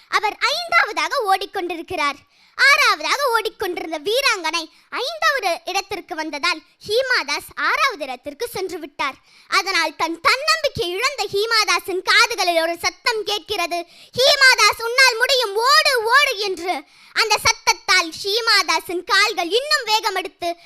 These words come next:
ஆறாவது இடத்திலிருந்து இரண்டாவது இடத்திற்கு செல்கிறார். ஹீமா தாஸும்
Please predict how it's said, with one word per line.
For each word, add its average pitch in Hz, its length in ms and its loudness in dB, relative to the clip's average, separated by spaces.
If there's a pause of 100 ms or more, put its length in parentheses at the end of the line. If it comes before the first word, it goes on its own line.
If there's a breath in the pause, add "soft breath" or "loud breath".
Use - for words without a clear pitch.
(160 loud breath)
ஆறாவது 453 680 6
இடத்திலிருந்து 359 680 -4
இரண்டாவது 415 540 0
இடத்திற்கு 311 400 -8
செல்கிறார். 285 480 -4 (500)
ஹீமா 571 440 6
தாஸும் 427 460 2